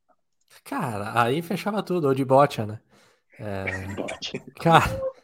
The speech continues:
Speaker 1: <laughs> Ô, agora assim, ó, é, é, curiosidade, eu não sei se a gente já comentou sobre isso, mas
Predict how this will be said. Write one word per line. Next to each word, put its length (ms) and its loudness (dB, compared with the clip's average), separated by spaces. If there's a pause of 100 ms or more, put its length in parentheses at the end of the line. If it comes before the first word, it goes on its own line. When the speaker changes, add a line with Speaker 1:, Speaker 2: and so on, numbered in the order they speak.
Speaker 1:
<laughs> 1400 -6
Ô, 160 6
agora 360 6
assim, 140 0
ó, 140 2
é, 440 -2
é, 60 -6
curiosidade, 760 -2
eu 80 2
não 100 -2
sei 160 -4
se 80 -6
a 40 -2
gente 140 -4
já 80 -4
comentou 340 -8
sobre 280 -4
isso, 200 -6
mas 280 -2